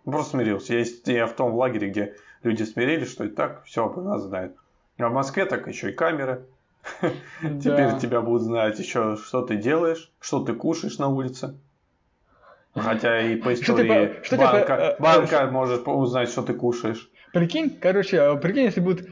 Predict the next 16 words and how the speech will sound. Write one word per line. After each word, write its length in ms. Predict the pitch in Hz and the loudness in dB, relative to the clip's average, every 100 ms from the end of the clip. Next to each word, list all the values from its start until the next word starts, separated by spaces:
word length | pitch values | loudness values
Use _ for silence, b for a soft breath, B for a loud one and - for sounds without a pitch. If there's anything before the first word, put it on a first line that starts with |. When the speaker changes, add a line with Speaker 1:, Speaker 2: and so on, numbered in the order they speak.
| - | -4
Speaker 2:
а, 140 | 151 | -4
как, 220 | 151 170 | 0 2
а, 340 | 170 156 139 139 | 4 6 4 2
м, 200 | 170 165 | -6 -2
э, 160 | 160 160 | -2 0
гиперпанк 640 | 151 165 175 196 165 - | 0 0 2 2 2 -2
будущего, 460 | 226 240 226 - 180 | -2 0 0 0 0
когда, 240 | 151 156 | 2 2
типа, 200 | 147 - 151 | 0 -4 -4
получается, 460 | 156 151 165 156 | -2 0 0 0
камеры 340 | 151 175 160 139 | 0 2 2 0
следят 300 | 160 160 143 | 0 2 2
за 80 | 135 | 2
тобой 400 | 156 180 254 185 | 0 4 2 2
и 580 | - - - 165 160 156 | -2 -16 -6 0 2 2
сразу 460 | 180 196 165 151 | 4 4 4 2